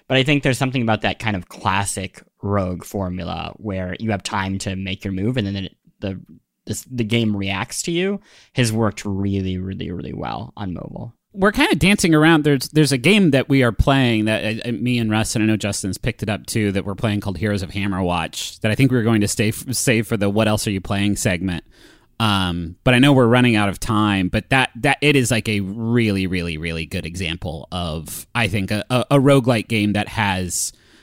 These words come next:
Speaker 2: enough sort of, like, "Ah, fuck, I lost, I lost, you know, a lot of stuff" challenge with the, like,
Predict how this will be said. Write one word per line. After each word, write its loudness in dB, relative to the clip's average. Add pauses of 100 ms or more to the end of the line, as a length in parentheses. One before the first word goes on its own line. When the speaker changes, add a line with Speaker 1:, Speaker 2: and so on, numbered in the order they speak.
(200)
Speaker 2:
enough 6
sort 4
of, 2
like, 2 (100)
"Ah, 4
fuck, 2
I 2
lost, 4
I 0
lost, 0 (160)
you 2
know, 4
a 4
lot 4
of -2
stuff" 0
challenge 4
with 0
the, -2
like, -6